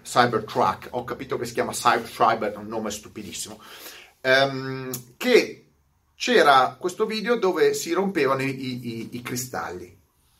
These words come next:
Vabbè, io per curiosità non è che mi interessasse molto capire che cos'era. Allora mi sono guardato il video della presentazione e una volta, due volte, tre volte e ho detto:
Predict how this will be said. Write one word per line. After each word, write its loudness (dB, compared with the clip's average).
Vabbè, -6
io 0
per -4
curiosità 2
non -10
è -2
che 0
mi -8
interessasse -4
molto -2
capire 0
che -10
cos'era. -6
Allora 8
mi 4
sono -6
guardato 4
il 0
video 2
della 2
presentazione -4
e -4
una 4
volta, 4
due 4
volte, 4
tre -4
volte -8
e -2
ho 0
detto: -2